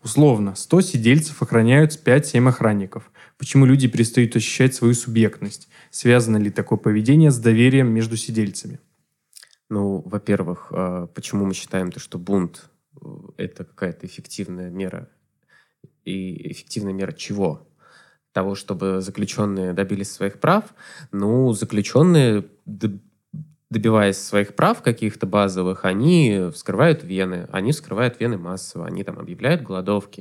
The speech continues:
Speaker 2: и так далее. Почему бунт это неэффективно? Ну, во-первых, потому что,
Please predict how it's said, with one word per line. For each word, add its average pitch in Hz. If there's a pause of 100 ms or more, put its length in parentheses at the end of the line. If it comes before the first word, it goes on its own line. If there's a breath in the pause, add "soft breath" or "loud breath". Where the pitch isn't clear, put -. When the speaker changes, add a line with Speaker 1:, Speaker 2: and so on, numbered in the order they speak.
Speaker 2:
и -
так 120
далее. 98 (320 loud breath)
Почему 175
бунт 143
это 120
неэффективно? 101 (420 soft breath)
Ну, 123
во-первых, 117
потому 110
что, 98